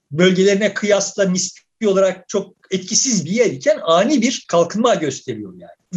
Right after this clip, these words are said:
Victoria'nın demek ki bizim, bize değen tarafı bir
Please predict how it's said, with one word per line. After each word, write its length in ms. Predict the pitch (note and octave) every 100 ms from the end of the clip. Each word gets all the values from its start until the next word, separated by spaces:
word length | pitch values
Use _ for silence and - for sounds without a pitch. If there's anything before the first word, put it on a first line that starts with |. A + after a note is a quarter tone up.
| F#3
Victoria'nın 680 | - D4 C#4+ G#3+ A3+ D#4 A3+
demek 360 | G#3+ A#3 A3+
ki 240 | - C4 F#3
bizim, 380 | F3 A#3 G#3+ E3
bize 360 | C#3+ A3 B3
değen 320 | F3 E3 D#3
tarafı 580 | - D#3 C#3+ - D#4+ E4+
bir 440 | G3 E3 A3+ -